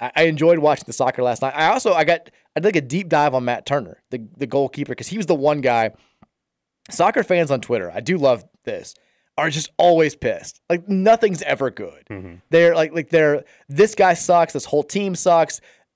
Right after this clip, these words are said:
Speaker 1: Only Turner should be," like, and, like, the one thing that they agreed on last night was, like, Matt Turner's the only guy that should be playing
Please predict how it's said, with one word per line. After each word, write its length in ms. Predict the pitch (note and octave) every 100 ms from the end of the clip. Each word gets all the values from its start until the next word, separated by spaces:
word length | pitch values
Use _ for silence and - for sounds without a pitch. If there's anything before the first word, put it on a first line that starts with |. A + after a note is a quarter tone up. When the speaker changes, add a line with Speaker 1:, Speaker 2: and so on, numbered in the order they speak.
| _ _ -
Speaker 1:
Only 260 | F3 F#3 F#3
Turner 260 | E3 F3+
should 140 | D#3+ D3+
be," 160 | D#3
like, 140 | E3 D#3
and, 100 | E3+
like, 180 | E3+ C3
the 100 | D#3+
one 340 | C#3+ D#3+ A3 F#3
thing 140 | F#3+
that 80 | D#3+
they 140 | D3
agreed 280 | C#3+ A#2+ D3+
on 160 | C3 A#2
last 240 | A#2 A2
night 160 | A#2+ A2
was, 120 | G#2+
like, 100 | G#2
Matt 220 | A#2+ B2
Turner's 260 | B2 B2+ G#2
the 80 | A#2
only 180 | A2+
guy 220 | G#2+ G#2+ G#2+
that 120 | -
should 160 | A#2+
be 60 | A2+
playing 420 | - A2+ G#2+ G#2+